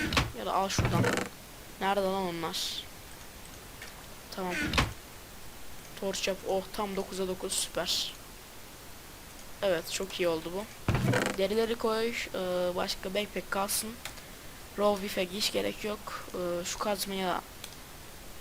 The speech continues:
gerek yok gibi ya. Koy gitsin ya. Koy gitsin. Siktir et. Tamam. Şu dursun. Çıkmak için falan. Evet.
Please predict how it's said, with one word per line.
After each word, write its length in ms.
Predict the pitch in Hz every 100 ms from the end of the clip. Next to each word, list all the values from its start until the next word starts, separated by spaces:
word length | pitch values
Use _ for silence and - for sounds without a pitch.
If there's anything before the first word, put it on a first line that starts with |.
| - - - - - - - -
gerek 340 | 247 247 247 -
yok 180 | 254 -
gibi 200 | 165 165
ya. 300 | 156 82 78 - - - - - - -
Koy 200 | - 220
gitsin 420 | 208 208 - 208
ya. 200 | 165 175 -
Koy 120 | - 135
gitsin. 320 | 185 - -
Siktir 380 | - - - 92
et. 260 | - - - - - - - - -
Tamam. 260 | 196 185 180 -
Şu 180 | - 190
dursun. 360 | 214 - 226 226 - -
Çıkmak 480 | - 214 202 196 -
için 240 | - 208
falan. 320 | - 196 180
Evet. 340 | 190 175 -